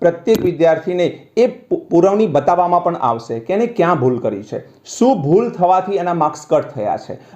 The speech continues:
અને એ માર્ક્સમાં કેવી રીતે એ વધારો પણ કરી શકે છે.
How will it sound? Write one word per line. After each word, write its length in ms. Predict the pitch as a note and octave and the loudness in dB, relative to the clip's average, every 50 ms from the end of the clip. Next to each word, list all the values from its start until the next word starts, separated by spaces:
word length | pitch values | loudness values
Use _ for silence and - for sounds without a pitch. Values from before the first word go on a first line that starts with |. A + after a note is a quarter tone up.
| - | -2
અને 140 | - D3+ F3+ | 0 0 0
એ 220 | - - G#3+ B3 | 0 0 0 0
માર્ક્સમાં 460 | B3+ A3 G#3 F#3 - - G#3 G3+ G3 G3 | 2 2 0 -2 -2 -4 -4 -4 -2 0
કેવી 220 | F#3+ E3+ F3 F3+ | 0 0 0 0
રીતે 180 | E3+ E3 F3 F3+ | 0 0 0 0
એ 160 | F3+ - D#3+ | 2 2 2
વધારો 400 | C#3+ C#3 C3 B2+ A#2 A#2 B2+ C3 | 2 2 0 0 0 0 0 2
પણ 260 | C3 C3+ C3+ C#3 C#3 - - _ _ - | 0 0 -2 -4 -6 -12 -20 _ _ 0
કરી 200 | - F3+ F3 F3+ | 0 0 2 0
શકે 340 | - - - - - F2 D2 | -4 -6 -10 -10 -10 -10 -10
છે. 200 | - - F2 - | -10 -12 -16 -16